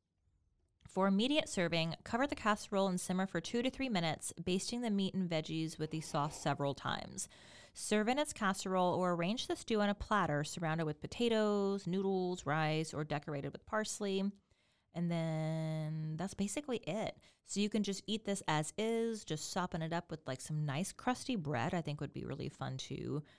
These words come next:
Um, it also says, you know, serve with potatoes, and that's kind of what we did at Wine Study. We had mashed potatoes in, like, a bowl and then just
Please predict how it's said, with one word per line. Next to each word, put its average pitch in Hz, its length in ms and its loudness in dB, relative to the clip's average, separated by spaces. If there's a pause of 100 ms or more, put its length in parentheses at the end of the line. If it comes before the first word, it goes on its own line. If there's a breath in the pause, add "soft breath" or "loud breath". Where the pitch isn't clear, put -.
(360 loud breath)
Um, 156 180 0
it 160 80 0
also 165 200 -2
says, 165 220 -2
you 175 60 -2
know, 135 140 -2
serve 170 260 -2
with 156 140 -6
potatoes, 175 560 -2
and 185 60 0
that's 190 120 -4
kind 269 180 -6
of 311 80 -2
what 254 80 0
we 208 80 2
did 180 120 0
at - 100 -4
Wine 147 220 0
Study. 143 280 -2
We 147 100 0
had 151 200 0
mashed 160 240 -4
potatoes 156 480 -2
in, 156 80 -4
like, 147 180 -4
a 156 60 -2
bowl 143 540 0
and 151 180 -2
then 139 280 -4
just 151 180 -6